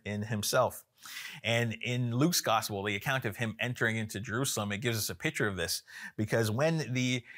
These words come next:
um, crowd is just praising him and shouting, "Hosanna,"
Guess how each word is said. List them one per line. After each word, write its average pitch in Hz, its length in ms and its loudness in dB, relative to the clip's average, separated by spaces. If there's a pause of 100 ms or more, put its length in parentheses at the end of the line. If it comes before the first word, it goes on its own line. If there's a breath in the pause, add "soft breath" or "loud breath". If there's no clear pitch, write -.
(200 loud breath)
um, 98 340 0
crowd 143 540 4
is 110 240 0
just - 360 -2
praising 120 640 4
him 104 380 -2
and 95 160 -4
shouting, 117 320 -4
"Hosanna," 107 760 0